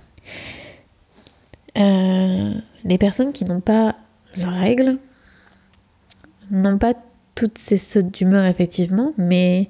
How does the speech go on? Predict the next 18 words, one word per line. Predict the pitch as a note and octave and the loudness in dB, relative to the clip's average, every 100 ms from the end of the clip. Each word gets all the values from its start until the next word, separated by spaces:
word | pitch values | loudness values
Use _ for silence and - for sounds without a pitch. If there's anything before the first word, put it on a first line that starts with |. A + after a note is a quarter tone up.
| - - - - | -6 -20 -20 -14
sont | - G#3+ | -4 0
moins | F#3 G#3 C4+ | 2 2 2
cycliques. | C4+ C4 - A3 - - _ _ _ _ _ _ _ _ _ - - - - | 0 -4 -4 -12 -14 -20 _ _ _ _ _ _ _ _ _ -20 -20 -20 -14
Alors | - A3 C#4 C#4+ | 0 2 2 2
que | A#3+ | 0
nous, | A3 C4 B3+ - - | 4 4 2 -2 -10
on | A3 | -8
peut | G3 G3+ | -4 0
gérer | F#3 F3+ A3+ C4+ D#4+ | 2 4 2 2 -2
ce | - | -2
cycle, | F3+ - - - - - _ _ _ _ _ _ _ - | -4 -6 -10 -12 -18 -20 _ _ _ _ _ _ _ -2
et | |
on | G3 | 0
sait | G3+ - | 0 0
exactement | F#3 F#3+ G#3 - A3+ A3+ A3+ - | 0 2 0 0 0 0 -2 -2
quand | B3 A#3+ | -2 0
arrivera | G3+ G3+ G3+ G3 G3 | 0 2 2 0 -2
quoi. | - E4+ | -2 -6